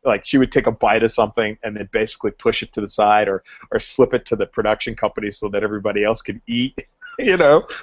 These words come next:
but not me. I was like in a prison film, you know, just <laughs> pounding, pounding every ounce of what I could get my hands on. And I mean, like, I, I just, the, the taco episode, that,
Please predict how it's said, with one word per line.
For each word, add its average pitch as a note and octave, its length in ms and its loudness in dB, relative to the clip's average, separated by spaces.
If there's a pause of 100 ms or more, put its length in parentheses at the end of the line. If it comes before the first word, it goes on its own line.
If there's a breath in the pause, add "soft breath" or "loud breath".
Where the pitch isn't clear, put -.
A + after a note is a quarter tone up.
but B2 140 2
not D3 280 4
me. C3 240 6
I A#2+ 140 4
was D#3 160 2
like A#2 140 0
in G#2+ 80 -4
a G2+ 60 -6
prison A#2+ 420 -4
film, G2+ 360 0
you G#2+ 120 -2
know, A2 200 0
just D3 240 -6 (160 loud breath)
<laughs> - 0 - (2250 soft breath)
pounding, B2+ 600 -2
pounding D#3 540 -2
every C3+ 400 -2
ounce B2 260 -4
of G#2+ 60 -8
what G#2 120 -2
I G#2 80 0
could A2 160 -20
get - 140 -10
my G2+ 140 -14
hands B2 340 -10
on. F#2 240 -6 (440 loud breath)
And G#2 360 -4
I A2+ 100 -6
mean, G2+ 340 -10 (100)
like, G2+ 240 -8 (300)
I, A2 200 -6
I A2 40 -4
just, - 400 -2 (560)
the, F#2+ 480 0
the G2+ 320 0
taco C3+ 320 4
episode, G#2 560 0
that, G2+ 200 -4